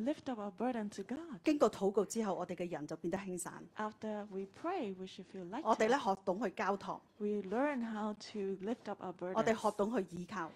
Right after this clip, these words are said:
Speaker 1: And rely on God.
Speaker 2: 並且呢，呢個壇呢，係可以呢，呃，可以被抬嚟，周圍行嚟行去㗎。
Speaker 1: And the altar can be lifted up and travel around.
Speaker 2: 可以呢，呃，移動㗎。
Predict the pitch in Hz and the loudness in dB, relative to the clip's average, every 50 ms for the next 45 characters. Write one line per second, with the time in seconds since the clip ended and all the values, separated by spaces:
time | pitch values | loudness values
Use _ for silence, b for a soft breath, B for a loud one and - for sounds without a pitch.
0 | - - - 196 190 185 190 185 185 190 208 214 214 208 190 185 185 180 208 214 | -14 -12 -8 -8 -6 -4 -4 -4 -2 -2 -2 0 -2 -2 -2 -4 -6 -4 -4 -4
1 | 220 185 - - - - - - 247 247 240 262 277 320 370 339 349 302 240 226 | -4 -4 -6 -8 -10 -2 4 6 6 8 8 8 8 8 8 8 8 6 6 4
2 | - 196 160 170 202 254 269 269 233 214 196 196 190 196 B B B B B - | 4 0 0 2 4 4 2 4 4 4 4 4 4 2 B B B B B 6
3 | 220 262 294 285 254 240 277 269 247 b b b b - 196 190 180 180 175 180 | 6 6 8 6 4 6 6 4 4 b b b b 4 6 8 8 8 8 8
4 | 196 196 196 - - - - - 262 330 311 233 - 196 190 - - - 185 160 | 6 4 0 -4 -8 -4 2 4 6 6 6 6 6 6 6 4 2 0 0 0
5 | 156 165 160 160 165 - - 269 285 277 - - - - 170 165 165 165 156 156 | 0 0 0 -2 -2 2 4 6 6 6 4 2 0 0 0 2 2 2 2 0
6 | 165 170 180 190 185 190 180 170 - b b b b 214 214 202 208 - - 285 | 2 4 4 4 6 6 4 4 2 b b b b -6 -6 -4 -4 -4 -2 -2
7 | 440 494 440 330 - 277 233 220 226 208 202 214 240 226 - - 220 226 220 220 | -2 -2 -4 -6 -6 -6 -6 -6 -6 -6 -6 -6 -6 -6 -6 -6 -6 -6 -6 -6
8 | 214 208 208 202 208 - - 180 180 - 202 202 196 185 196 262 466 480 349 190 | -6 -6 -6 -6 -6 -8 -8 -10 -6 -4 -2 -2 -2 0 -2 -2 -2 -2 -4 -6
9 | - 135 - - - - - 247 311 302 262 269 277 269 240 - - 185 185 185 | -6 -8 -14 -18 -4 2 4 4 6 6 6 8 8 8 6 6 4 4 4 4
10 | 170 160 160 165 165 202 175 165 170 196 190 180 | 2 0 -2 0 4 4 4 6 6 6 4 4